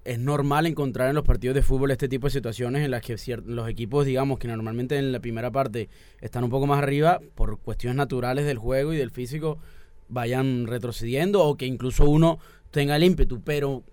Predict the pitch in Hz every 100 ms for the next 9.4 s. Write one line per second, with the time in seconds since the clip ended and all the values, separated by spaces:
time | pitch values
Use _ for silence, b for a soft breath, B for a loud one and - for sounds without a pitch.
0 | - 131 123 143 156 170 147 135 147 170
1 | 160 175 160 131 131 135 135 - - -
2 | 123 123 127 151 139 160 143 127 156 156
3 | 143 139 160 160 147 117 b b b b
4 | b b b - - - 127 131 156 160
5 | - - - 151 143 - 156 156 170 175
6 | 156 156 165 143 147 139 151 160 196 180
7 | 139 131 110 - - 135 135 165 170 185
8 | 214 156 110 135 123 160 170 - 151 170
9 | 185 165 139